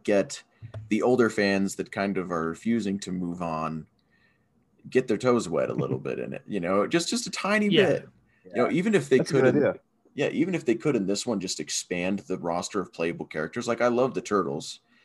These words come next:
Speaker 1: but, like, if you could be, like, Casey Jones or, like, I mean, Mondo Gecko's existed in the, back since the eighty-seven cartoon. Just get to
Speaker 2: Yep.
Speaker 1: blaze him and, like,
Speaker 3: Yeah.
Speaker 1: you know, bash people with your skateboard or whatever. Like, that'd be a blast. But even if they wanted to bring in a newer character like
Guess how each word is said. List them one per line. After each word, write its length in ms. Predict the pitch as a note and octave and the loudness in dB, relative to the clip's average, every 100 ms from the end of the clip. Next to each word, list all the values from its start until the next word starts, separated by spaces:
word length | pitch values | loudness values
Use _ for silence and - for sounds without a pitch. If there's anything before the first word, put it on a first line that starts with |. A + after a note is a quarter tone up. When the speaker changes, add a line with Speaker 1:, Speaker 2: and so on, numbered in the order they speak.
| _ _ _ - | _ _ _ -2
Speaker 1:
but, 80 | |
like, 260 | F2+ F2 - | 2 0 -2
if 80 | A2 | -2
you 100 | C#3 | 0
could 200 | F3 - | 0 0
be, 120 | G#2 | 2
like, 180 | E2+ C#2+ | 2 -2
Casey 360 | - F2+ F#2+ | -6 -4 -4
Jones 640 | D2+ D2+ D2+ D#2 F2+ E2+ - | -4 -4 -2 -4 -6 -8 -10
or, 80 | - | -10
like, 360 | A#1 A#1 - - | -8 -8 -10 -12
I 40 | F#2+ | -6
mean, 140 | F2+ | -4
Mondo 280 | F2 C3 G2 | 0 0 0
Gecko's 420 | F2 G#2+ - D2+ | 0 -2 -2 -6
existed 400 | C#2 C#2 C#2+ C#2+ | -8 -10 -10 -10
in 100 | C#2 | -10
the, 160 | C2+ - - | -8 -10 -6
back 260 | C#2+ C#2+ - | -6 -6 -10
since 240 | D2 C#2 | -14 -10
the 120 | C2+ | -8
eighty-seven 440 | C2 C2+ C2 C2 C#2 | -8 -8 -10 -10 -10
cartoon. 540 | C2+ - - C#2 C#3+ _ _ _ | -12 -10 -10 -10 -12 _ _ _
Just 140 | C#3+ | -2
get 120 | C#3+ | 0
to 60 | C#3 | 0
Speaker 2:
Yep. 60 | F#2 | 2
Speaker 1:
blaze 260 | F2 E2+ | 0 0
him 260 | E2 D#2+ G#2 | -4 -2 -2
and, 100 | E2+ | -2
like, 100 | D2 | -2
Speaker 3:
Yeah. 80 | F2 | -2
Speaker 1:
you 60 | D2 | -6
know, 120 | D2 | -8
bash 380 | C#2+ B1+ - - | -8 -8 -8 -8
people 280 | E2+ E2+ | -8 -4
with 160 | F2 E2 | -6 -4
your 100 | D2 | -6
skateboard 580 | - C#2 D#2 - F#2 F#2 | -4 -6 -6 -2 -2 0
or 100 | G2 | -2
whatever. 480 | G2 G2+ A2+ B2 - _ _ _ | 0 0 0 -4 -8 _ _ _
Like, 100 | - | -6
that'd 180 | A2 C3 | -2 0
be 140 | D3 C3 | 2 2
a 40 | |
blast. 640 | G2+ F2+ - - - - | 2 -2 -2 -4 -8 -6
But 100 | A2+ | 0
even 140 | C3 D3+ | 2 2
if 80 | C#3 | 2
they 120 | A#2 | 2
wanted 240 | A#2+ A#2+ | 2 0
to 60 | G#2 | -2
bring 220 | A2 A#2 | 0 0
in 60 | G#2+ | 0
a 80 | |
newer 240 | F#2 A#2+ C3 | 0 0 0
character 480 | F#2 D#2 D2+ D#2 D2+ | 0 -4 -4 -6 -4
like 260 | D2 - | -4 -6